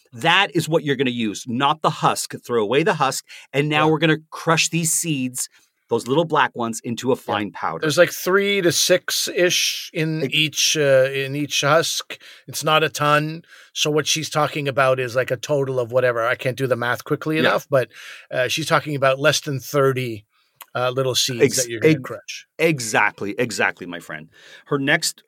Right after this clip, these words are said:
Speaker 1: uh, category is whisk curd or yogurt. In a large bowl or pan, take two cups of fresh chilled yogurt or homemade curd. Next, with a handheld wooden churner called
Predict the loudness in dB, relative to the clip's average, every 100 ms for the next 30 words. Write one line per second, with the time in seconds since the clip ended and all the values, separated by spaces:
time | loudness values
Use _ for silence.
0 | -2 0 0 0 0 2 2 2 -2 -2
1 | 0 0 -6 -2 2 4 2 0 -2 0
2 | 2 2 0 -10 -16 -20 -12 -2 2 2
3 | 4 4 4 2 2 4 2 0 -2 0
4 | 0 -2 -4 -4 -4 -4 -2 -2 -2 -4
5 | 2 0 0 -8 -4 2 2 0 0 0
6 | 2 0 0 _ _ _ 0 4 4 0
7 | _ _ _ _ 0 2 4 2 2 -2
8 | 0 2 4 2 -2 -12 _ _ _ -2
9 | 2 2 2 0 2 2 0 0 0 2
10 | 2 2 0 2 2 0 0 2 0 -2
11 | 0 0 0